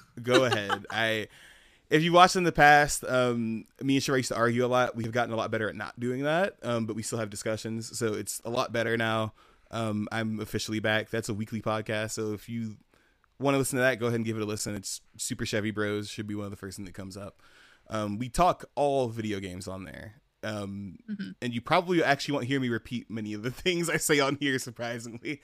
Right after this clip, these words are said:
Speaker 2: um, because we kinda talk
Speaker 1: Yeah.
Speaker 2: about more, like, niche stuff on here than we do on Super Chevy Bros. So, yeah, it's, um, that's been fun
Speaker 1: 'Cause I
Speaker 2: too,
Speaker 1: don't
Speaker 2: so.
Speaker 1: play what Shavar plays <laughs> a lot of the time, so
Speaker 2: Yeah, well,
Speaker 1: we're
Speaker 2: and
Speaker 1: very
Speaker 2: that's the funny thing.
Speaker 1: different.
Speaker 2: Shavar,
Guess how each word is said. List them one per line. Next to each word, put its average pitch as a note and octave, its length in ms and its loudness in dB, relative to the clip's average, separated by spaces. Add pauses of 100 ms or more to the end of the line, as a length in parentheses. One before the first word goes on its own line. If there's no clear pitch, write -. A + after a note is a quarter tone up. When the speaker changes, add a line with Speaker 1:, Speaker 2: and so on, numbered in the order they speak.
(420)
Speaker 2:
um, A#2+ 500 4
because C3+ 280 2
we C3+ 60 -6
kinda C#3+ 220 2
talk C3 180 4
Speaker 1:
Yeah. G#3 140 6
Speaker 2:
about A2+ 160 2
more, A2+ 180 -2
like, G#2+ 240 -4
niche G#2+ 500 -6
stuff - 320 -6
on G#2 180 -4
here G#2 260 -2
than G2+ 100 -6
we G#2 80 -4
do G#2 160 -2
on G2+ 160 -2
Super G2 240 -8
Chevy G2 260 -4
Bros. F#2+ 480 -4
So, G2 360 0 (560)
yeah, D#2+ 220 -2 (180)
it's, G#2 160 -6
um, G2 540 -4
that's C3+ 200 2
been B2+ 140 0
fun - 180 -2
Speaker 1:
'Cause G#3+ 80 6
I A#3+ 60 6
Speaker 2:
too, B3+ 60 6
Speaker 1:
don't F#3 140 2
Speaker 2:
so. F#3 140 -8
Speaker 1:
play G3 560 6
what - 160 -4
Shavar D#3+ 400 0
plays F#3 360 0
<laughs> - 0 -
a A3+ 120 0
lot A#3 140 4
of D#4 120 0
the - 180 0 (280)
time, F#4+ 120 2
so - 260 2
Speaker 2:
Yeah, B3+ 380 8 (340)
well, A#3+ 100 2
Speaker 1:
we're C#4+ 120 8
Speaker 2:
and C4 80 6
Speaker 1:
very A3+ 200 10
Speaker 2:
that's G#3 140 8
the F#3+ 80 8
funny A3 180 4
thing. F3 200 6
Speaker 1:
different. E3+ 200 -2
Speaker 2:
Shavar, G3+ 480 4